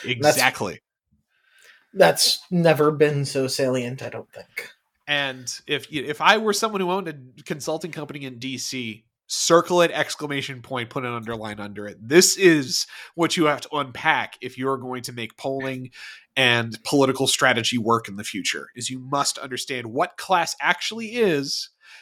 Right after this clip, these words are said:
Speaker 2: and how to cater to it for you, for your policy prescriptions.
Speaker 1: Yep.
Speaker 2: I don't think that they've un-, the, the G O P is more farther along in understanding that, parts of it are further along in understanding that than Democrats,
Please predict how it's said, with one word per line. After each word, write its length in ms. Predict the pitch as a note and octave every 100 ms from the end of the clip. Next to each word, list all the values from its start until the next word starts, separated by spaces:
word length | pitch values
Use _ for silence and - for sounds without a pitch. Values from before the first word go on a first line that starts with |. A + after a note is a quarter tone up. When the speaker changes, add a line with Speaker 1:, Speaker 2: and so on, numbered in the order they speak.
| _
Speaker 2:
and 200 | C#3 D3
how 420 | - F#3+ F#3+ D3 C3
to 120 | C#3
cater 400 | - E3 D#3+ C#3+
to 240 | - C3
it 100 | A2+
for 140 | - A#2
you, 220 | A#2+ A#2
for 200 | - C3
your 500 | A#2+ B2 A#2+ A#2 A2 _ _
policy 400 | - A#2 A2 A2+ A2
prescriptions. 800 | G2+ - G2+ - - - - - _ _ _ -
Speaker 1:
Yep. 180 | G#2+ - _ -
Speaker 2:
I 60 | C3
don't 160 | A#2+
think 160 | A#2 A#2+
that 160 | B2 A2+
they've 160 | A#2
un-, 180 | A2+ G#2+ -
the, 220 | C3 C3+ - - -
the 120 | D#3+
G 380 | C#3+ B2 - F#3+
O 80 | G#3
P 260 | G3+ A#3
is 280 | A3 - -
more 140 | F3 D#3+
farther 420 | - F#3 F3+ F3
along 340 | D#3 D#3 D#3+
in 80 | D3+
understanding 680 | C#3+ C3 - - C#3 C#3+ D3
that, 240 | D#3 E3
parts 380 | - D3 E3+ -
of 100 | G3+
it 180 | A3+ B3+ _ _ _ _ _ _ _ _ -
are 240 | E3+ D#3+
further 320 | - F3+ F3
along 260 | E3 D#3+ D3+
in 120 | D3
understanding 480 | C#3 C3 - C3 B2
that 160 | A2+
than 120 | A2+ A2
Democrats, 800 | G#2+ G#2 - F#2 - - -